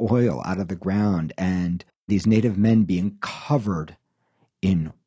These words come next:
oil. And it almost feels like blood is covering them, right? It's a premonition. It's a, it's a Martin Scorsese movie. We know it's gonna get dark, but they are dancing in celebration of the oil. And then we are told, and this is true,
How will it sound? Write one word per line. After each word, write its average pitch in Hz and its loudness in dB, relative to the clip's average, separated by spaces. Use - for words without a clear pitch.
oil. 120 2
And 107 2
it 123 2
almost 131 0
feels 101 -4
like 90 -6
blood 90 -2
is 117 0
covering 127 -2
them, 139 -2
right? 92 -2
It's 98 -8
a 85 -6
premonition. 98 2
It's 80 -12
a, 82 -8
it's - -12
a 92 -10
Martin 92 -6
Scorsese 85 -6
movie. 87 -4
We 92 0
know 87 -6
it's 82 -14
gonna 101 -8
get - -10
dark, 98 -2
but 95 -4
they 120 4
are 110 2
dancing 131 0
in 101 -8
celebration 90 -6
of 80 -10
the 80 -6
oil. 80 -4
And 101 4
then 135 4
we 113 6
are 139 4
told, 80 -4
and 92 -10
this 82 -12
is 87 -6
true, - -2